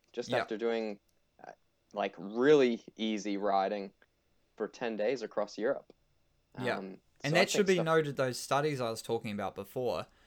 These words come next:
Speaker 2: um, uh, they both used, uh, just aerobic training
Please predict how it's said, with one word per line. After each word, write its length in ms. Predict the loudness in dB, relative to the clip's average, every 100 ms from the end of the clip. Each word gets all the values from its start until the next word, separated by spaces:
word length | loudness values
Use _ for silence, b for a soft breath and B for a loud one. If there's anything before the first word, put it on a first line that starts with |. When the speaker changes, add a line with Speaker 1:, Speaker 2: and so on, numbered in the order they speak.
| b -4
Speaker 2:
um, 520 | 0 0 -2 -4 -8 -12 _ _ _ -8
uh, 380 | -4 -2 -4 -6 -10
they 180 | -6 -2
both 380 | 2 0 0
used, 640 | -4 -4 -4 -6 -10 -12 -12
uh, 380 | -4 -2 -2 -4 -10 _ _ _
just 220 | -14 -8
aerobic 580 | -6 -4 -2 -2 -4 -6 _ _
training 460 | -4 -4 -2 -6